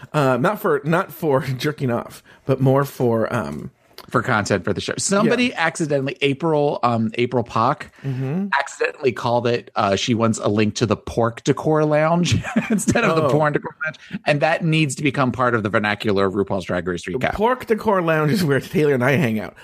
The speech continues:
Speaker 1: No, the por-,
Speaker 2: <laughs>
Speaker 1: if you are in the su-, okay, if you're in the Reddit subreddit, if you're in the Form Decor Lounge subreddit,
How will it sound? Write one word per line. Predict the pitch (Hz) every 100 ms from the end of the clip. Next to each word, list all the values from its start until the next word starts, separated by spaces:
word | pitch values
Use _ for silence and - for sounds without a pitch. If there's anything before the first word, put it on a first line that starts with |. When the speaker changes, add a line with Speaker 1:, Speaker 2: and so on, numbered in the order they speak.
| -
Speaker 1:
No, | 214
the | 233 208
por-, | 214 226 - 269 - 349 - _
Speaker 2:
<laughs> | _ -
Speaker 1:
if | 214 196
you | 202 269
are | 370
in | - 233 226
the | 202
su-, | - 208
okay, | 165 - 107 - - - - - -
if | - 170
you're | 185 240 277
in | - 233 214
the | 185
Reddit | 143 160 175 180
subreddit, | - 165 135 127 120
if | 135
you're | 175 233
in | 247
the | 202
Form | - - 156 185
Decor | 175 180 156
Lounge | 151 143 139
subreddit, | - 127 110 82 50 -